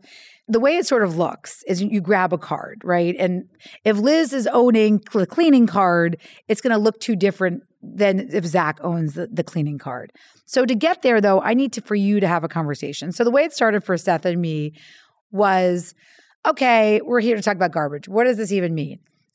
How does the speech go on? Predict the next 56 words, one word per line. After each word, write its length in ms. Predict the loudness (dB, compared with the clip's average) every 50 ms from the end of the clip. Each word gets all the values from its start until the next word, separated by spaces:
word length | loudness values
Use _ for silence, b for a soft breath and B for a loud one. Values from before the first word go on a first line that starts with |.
| -2
All 60 | -2 0
right, 60 | 0
we're 140 | 2 2 2
gonna 100 | 0 0
talk 160 | 0 -2 0
about 140 | 2 2 4
our 100 | 4 4
values 320 | 2 2 2 2 0 0
about 200 | -2 -4 -4 -4
garbage. 460 | -6 -8 -8 -8 -8 -10 -12 -12 -14 -14 b b b b b
How 180 | b -4 0 2
do 60 | 4
you 100 | 4 2
feel 200 | 4 2 2 2
about 240 | 2 0 -2 -4 -4
garbage?" 520 | -8 -8 -8 -10 -12 -16 -18 -20 -20 -14 _
And 180 | -2 0 2 2
then 160 | 2 0 0 -2 -2
I 40 | 0
realized 360 | 2 2 2 2 2 2 0
that 120 | 0 0
that 140 | 0 0 0
wasn't 240 | 0 -2 -2 -2 -2
working 320 | -2 -2 0 0 0 0
'cause 120 | 0 -2 -2
people 280 | -6 -4 0 0 0
were 120 | 0 0 -2
not 180 | -2 -4 -4
used 240 | -2 -2 -2 0 0
to 80 | 0 0
having 220 | 2 2 0 0
conversations 500 | 2 2 2 2 2 2 0 0 0 0
about 160 | 0 0 0
garbage. 500 | 0 2 2 2 2 2 2 0 -2 -6 B B B B B B
So 160 | B 2 2
saying 320 | 2 4 4 2 4 4 2
things 220 | 2 2 2 2
to 80 | 2 2
them 180 | 4 4 2
like, 180 | 2 0 0 -2
"Tell 140 | -2 -2 -2
me 120 | 0 0
about 240 | 2 2 2 2 2
how 100 | 2 0
you 100 | 0 0
feel 180 | 2 2 2 2
about 220 | 4 2 2 2
garbage," 520 | 2 2 2 4 2 2 0 0 -4 -10 B B B B B B B B
I 120 | 0 0
would 80 | 0 2
get 180 | 2 2 2 2
a 60 | 2
lot 180 | 2 2 2
of 140 | 0 0 0
blank 240 | 0 0 0 0 -4
stares. 480 | -6 -8 -8 -10 -10 -16 -18 -20 -20